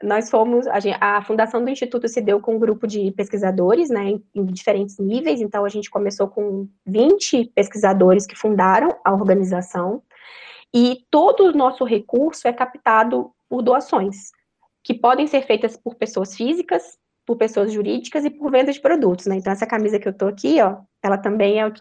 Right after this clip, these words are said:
é utilizada pra, pra arrecadar recursos pro Instituto. Até o momento, a gente não tem nenhuma doação de pessoa jurídica,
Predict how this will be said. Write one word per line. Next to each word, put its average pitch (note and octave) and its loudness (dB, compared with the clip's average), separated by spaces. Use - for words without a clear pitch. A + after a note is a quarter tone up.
é G3+ 2
utilizada G#3+ -2
pra, G#3+ -2
pra - 0
arrecadar A3 -2
recursos A3+ -2
pro A#3+ -4
Instituto. A#3+ -6
Até A3 2
o E4+ 2
momento, C#4 2
a C#4 2
gente C4+ -2
não B3+ 2
tem C4 4
nenhuma B3 4
doação A#3 4
de G#3+ -8
pessoa G3 0
jurídica, G#3 -6